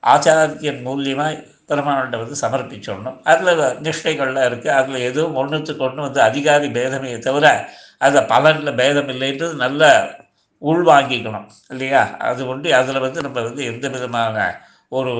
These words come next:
என்ன சொல்றதுன்னா நமக்குள்ள வந்து ஒருத்தருக்கு ஒருத்தர் வந்து அதுல வந்து ஒரு பேதங்களை கல்பிச்சுட்டு நம்ம அதுக்குள்ள வந்து போக வேண்டாம். சுவாமி தேசிகன் சொல்லிட்டார், பலன்ல எந்த விதமான பிரச்சனையும் இல்லை அப்படின்ட்டு.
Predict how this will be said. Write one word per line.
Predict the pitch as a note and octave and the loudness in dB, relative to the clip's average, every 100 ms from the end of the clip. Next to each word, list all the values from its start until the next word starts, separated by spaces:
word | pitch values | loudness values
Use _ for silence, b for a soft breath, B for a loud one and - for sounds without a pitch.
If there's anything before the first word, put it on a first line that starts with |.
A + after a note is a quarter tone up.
| A2 | -4
என்ன | G#2+ C3+ | -6 -4
சொல்றதுன்னா | D3 C3+ A#2+ A#2 A#2 C3+ B2 | -4 -4 -6 -8 -6 -2 -2
நமக்குள்ள | B2 C3+ - C#3 C#3 | -2 -4 -8 -6 -4
வந்து | D3 A#2+ C#3+ B2 G2+ G#2 b b b | -4 -4 0 0 -2 -8 b b b
ஒருத்தருக்கு | C#3 D3 D3 C3+ | -8 -4 -6 -6
ஒருத்தர் | - C#3+ | -8 -6
வந்து | C3 C#3 | -6 -2
அதுல | C#3 C3+ B2 | -2 -2 -6
வந்து | A#2+ B2+ D3 | -6 -8 -8
ஒரு | A2+ G#2 | -6 0
பேதங்களை | C3 D3+ C#3+ C3 A#2+ | 2 2 0 -4 -2
கல்பிச்சுட்டு | A#2 A#2 E3 - A#2 C3 | -4 -4 -8 -10 -10 -8
நம்ம | A2+ G#2+ | -6 -2
அதுக்குள்ள | G2+ A2 A#2 A#2 A2+ | -2 -2 -6 -4 -4
வந்து | G2+ A2+ | -6 -8
போக | A2+ A2 G#2 | -6 -6 -6
வேண்டாம். | F2 E2 - | -8 -10 -12
சுவாமி | - G#2+ A#2+ A2 | -8 -6 -4 -6
தேசிகன் | A#2 - C#3+ A2+ | -10 -10 -12 -12
சொல்லிட்டார், | A#2 A2 - - | -12 -10 -10 -10
பலன்ல | - A2 C#3 C#3 D3 | -6 0 0 -2 -8
எந்த | A2+ A#2+ | -8 -8
விதமான | A2 G#2+ G2 G2+ C#3 - b b b b _ | -10 -8 -6 -6 -8 -12 b b b b _
பிரச்சனையும் | A#2+ A#2 B2 A#2+ G#2 A2 | -10 -8 -6 -6 -8 -8
இல்லை | G#2+ G#2 - | -6 -6 -6
அப்படின்ட்டு. | G#2 F#2+ F#2 F#2+ | -8 -8 -14 -16